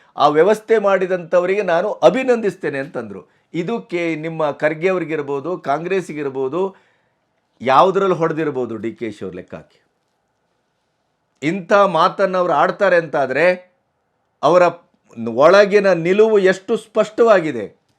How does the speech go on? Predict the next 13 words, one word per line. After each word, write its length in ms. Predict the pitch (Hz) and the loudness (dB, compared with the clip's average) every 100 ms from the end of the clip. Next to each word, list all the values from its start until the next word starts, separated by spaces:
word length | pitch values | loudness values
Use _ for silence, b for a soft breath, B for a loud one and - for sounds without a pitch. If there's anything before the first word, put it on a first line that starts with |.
| _ _ _ - | _ _ _ -6
ಇದ್ರೆ 460 | 143 135 151 143 | -6 -2 2 4
ಇಟ್ಕೊಳ್ರಿ, 800 | 143 147 185 180 175 175 165 _ - | 2 0 2 2 4 2 0 _ -6
ಬಿಟ್ರೆ 320 | 156 156 165 | -6 -2 -2
ಹೋ-, 320 | 135 143 135 | 0 0 -2
ಬಿಡ್ರಿ, 380 | 113 135 147 151 | -4 -6 -4 -4
ನನಗೆ 280 | 131 131 123 | -4 -6 -2
ಬೇರೆ 200 | 131 135 | -2 -2
ದಾರಿ 240 | 120 120 | -4 -4
ಇದೆ. 320 | 113 101 85 _ _ _ _ _ _ _ _ _ - | -8 -10 -14 _ _ _ _ _ _ _ _ _ -4
ಬರೀ 260 | 139 170 175 | 0 0 0
ಸುಮ್ಮನೆ 320 | 175 165 165 | -2 -2 -2
ನಮ್ಮನ್ನೇನು 500 | 160 156 156 156 151 | -2 -2 -4 -4 -4
ಇವರು 360 | 151 143 120 | -4 -2 -4